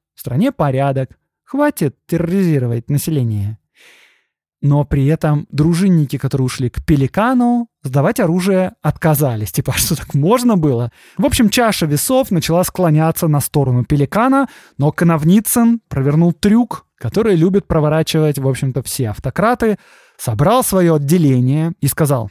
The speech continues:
"Ребята, я вижу, я многим не нравлюсь. Ну так я за место не буду держаться посиневшими пальцами.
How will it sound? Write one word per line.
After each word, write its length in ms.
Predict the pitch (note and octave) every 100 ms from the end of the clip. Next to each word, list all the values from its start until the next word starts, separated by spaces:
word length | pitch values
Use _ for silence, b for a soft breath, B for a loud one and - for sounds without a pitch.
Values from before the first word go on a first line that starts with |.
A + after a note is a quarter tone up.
| -
"Ребята, 640 | B2+ C3 B2 G3+ B3+ C#4 C#4 _ _ _ _ _ _ -
я 320 | A#2+ D3+ F3+
вижу, 300 | F3+ D#3+ D3+
я 120 | D3
многим 400 | C#3 C3+ B2+ B2
не 80 | B2+
нравлюсь. 640 | C3 D3 G3 A3 G#3+ - b b b b -
Ну 140 | B3+
так 160 | G3 E3+
я 160 | F#3
за 100 | E3+
место 300 | D3 E3+ -
не 120 | D#3+ F3
буду 200 | A3 B2+
держаться 400 | B2 B2+ A#2+ -
посиневшими 540 | - C3+ A#2+ - C3+
пальцами. 540 | A#3 B3+ - A3 G#3